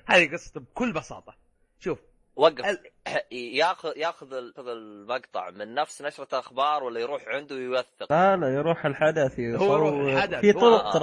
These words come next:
Speaker 3: ترى.
Speaker 1: هو مستقل،
Speaker 3: في طرق
Speaker 1: فاهم؟
Speaker 3: يعني خبيثة يسوونها.
Speaker 2: حلو.
Speaker 3: ما
Speaker 2: طيب،
Speaker 3: بحرق.
Speaker 2: كمل.
Speaker 3: نشوف.
Speaker 1: أنت شايف الفيلم أصلًا أنت؟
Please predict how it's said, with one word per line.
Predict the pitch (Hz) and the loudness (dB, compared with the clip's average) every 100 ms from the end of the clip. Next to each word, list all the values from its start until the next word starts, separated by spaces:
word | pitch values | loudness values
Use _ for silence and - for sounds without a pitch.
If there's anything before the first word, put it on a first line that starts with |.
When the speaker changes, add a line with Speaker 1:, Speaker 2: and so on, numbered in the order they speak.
| 156 139 | 2 2
Speaker 3:
ترى. | 220 | -2
Speaker 1:
هو | |
مستقل، | 202 - - 165 | -2 -8 -4 -2
Speaker 3:
في | 202 | 0
طرق | 214 202 | 2 0
Speaker 1:
فاهم؟ | 135 139 | 0 0
Speaker 3:
يعني | 135 135 131 | 0 0 -2
خبيثة | - 135 180 175 127 | 0 2 2 2 -2
يسوونها. | 127 120 - 127 127 110 - - - _ _ _ _ _ _ _ _ _ _ - | -2 -4 -6 -4 -4 -6 -12 -18 -20 _ _ _ _ _ _ _ _ _ _ -10
Speaker 2:
حلو. | 147 104 - | -8 -8 -2
Speaker 3:
ما | 135 | 0
Speaker 2:
طيب، | 107 | 2
Speaker 3:
بحرق. | 156 147 104 | 0 0 -4
Speaker 2:
كمل. | 110 139 | -2 -6
Speaker 3:
نشوف. | 127 120 147 147 | -6 -10 -6 -4
Speaker 1:
أنت | - | 0
شايف | 196 | 0
الفيلم | 170 175 165 | 0 -4 -6
أصلًا | 156 170 | -4 -4
أنت؟ | 160 220 | -6 -10